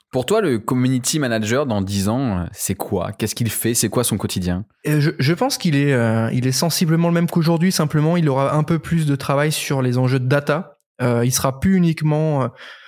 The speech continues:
Speaker 2: euh, présent pour, euh, mettre en avant des posts ou créer des choses. Il sera évidemment dans l'analyse de la performance. Il sera aussi beaucoup plus capable de proposer des choses, euh, inhérentes au, au, au codage. Il sera beaucoup plus, comment dire, il sera beaucoup plus, euh,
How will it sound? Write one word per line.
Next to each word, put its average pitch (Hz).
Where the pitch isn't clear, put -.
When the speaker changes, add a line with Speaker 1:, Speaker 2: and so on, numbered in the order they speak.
Speaker 2:
euh, 123
présent 156
pour, 147
euh, 120
mettre 131
en 139
avant 135
des 139
posts 147
ou 135
créer 139
des 131
choses. 175
Il 170
sera 143
évidemment 147
dans 147
l'analyse 143
de 151
la 135
performance. 143
Il 147
sera 139
aussi 139
beaucoup 175
plus 175
capable 160
de 135
proposer 147
des 143
choses, 156
euh, 117
inhérentes 143
au, 131
au, 135
au 131
codage. 143
Il 131
sera 131
beaucoup 131
plus, 135
comment 123
dire, 107
il -
sera -
beaucoup 131
plus, -
euh, 113